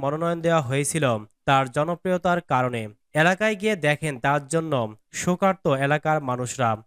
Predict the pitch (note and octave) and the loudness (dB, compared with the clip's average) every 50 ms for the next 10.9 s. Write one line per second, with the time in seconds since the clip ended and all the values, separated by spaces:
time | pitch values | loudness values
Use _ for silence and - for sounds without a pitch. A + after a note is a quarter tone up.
0 | _ _ - C#3+ B2+ A#2 A#2 D#3 F3+ F3 - G3+ G3+ A3 G3 - - F#3 F#3 F3+ | _ _ -14 -10 -8 -2 2 2 2 2 2 0 0 2 2 0 0 0 0 0
1 | - G3+ F#3 D#3+ C3 C3 C3 C3 - E3+ E3 F3 F3 F3 F3+ F3+ E3+ - D#3 D3 | 0 0 2 4 4 4 2 2 0 -4 -2 -2 -2 -2 -2 -4 -4 -2 0 0
2 | D3 D#3 D3+ - E3 D#3 C3+ A#2 A2 A2 - _ _ _ - D3+ E3+ E3 - G#3 | 0 0 -2 -2 -2 0 0 0 -2 -4 -8 _ _ _ 0 0 2 2 2 2
3 | G#3+ G#3 G3 F3+ F#3 F3+ E3+ - F#3 D#3+ C#3 A#2 - D3+ D#3 E3+ F3 E3+ E3 E3+ | 0 0 0 2 2 2 2 2 -2 -2 -2 0 -2 0 2 2 2 2 4 4
4 | E3 C3+ B2 - D3 C#3 B2+ C#3+ C#3 C3+ - - E3 D#3+ - F3 E3+ - - F3+ | 4 2 2 0 -2 -4 -4 -4 -8 -8 -4 -4 -4 -2 -2 -2 -2 -2 -2 -2
5 | D3 B2+ B2 - C#3+ D3 D#3 D3 - C#3 B2+ A#2+ - - C#3+ C#3 C#3+ C#3 C#3 C3+ | 0 0 0 2 2 2 2 2 0 -2 -2 -2 -4 -2 -2 -2 -2 0 -2 -2
6 | B2+ B2+ A#2+ A#2 A2 G#2+ A2 _ _ _ - C#3 C3 B2+ D#3 D#3+ F3+ F#3+ G3+ G3+ | -2 -2 -2 -2 -4 -4 -6 _ _ _ -14 -8 -2 2 2 2 4 2 0 0
7 | F3+ D3+ C#3 C#3+ C#3 - - C3+ C3+ C3 B2 A2+ G#2+ G#2+ - _ - A#2+ A2+ C3+ | 0 2 2 2 0 0 -2 -2 0 0 0 0 -2 -4 -8 _ -14 -8 -2 0
8 | F3+ G3 A3 A#3 A3 - G#3 F#3+ F#3 F#3+ G3 G3+ G3+ G3 - - F3+ F3 E3 G3 | 2 2 2 2 2 2 2 4 4 4 4 2 2 -2 -4 -4 -4 -4 -2 -2
9 | F3+ - - B2+ A#2+ A2 G#2 G#2+ - _ - A#2+ A2 A2 B2+ E3+ F3 F#3 G3 - | -2 0 2 2 2 2 0 -4 -12 _ -16 -14 -8 -2 2 2 4 4 4 2
10 | A3 A3 A3 E3+ D3+ D#3 D#3+ E3+ F3+ F#3 F#3 F3+ E3+ E3+ F3 F#3+ F3+ | 2 0 0 2 2 2 2 2 2 2 0 0 0 0 -2 0 2